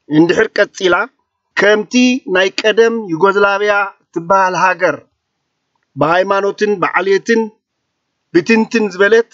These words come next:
ኢትዮጵያ እውን ከምኡ ዝበለ ዕጫ ክበፅሓ እዩ ናብ ምብትታን ክትከይድ እያ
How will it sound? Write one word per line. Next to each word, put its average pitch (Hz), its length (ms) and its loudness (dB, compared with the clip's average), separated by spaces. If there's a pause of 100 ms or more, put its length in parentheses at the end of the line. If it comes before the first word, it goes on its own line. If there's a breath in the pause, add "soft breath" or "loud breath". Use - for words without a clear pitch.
(800)
ኢትዮጵያ 214 440 0
እውን 208 240 -4
ከምኡ 208 280 -4
ዝበለ 190 220 2 (220)
ዕጫ 196 240 -4
ክበፅሓ 180 360 -4 (100)
እዩ 147 160 -6 (520)
ናብ 165 180 0
ምብትታን 180 580 -2
ክትከይድ 160 520 -2
እያ 147 160 -4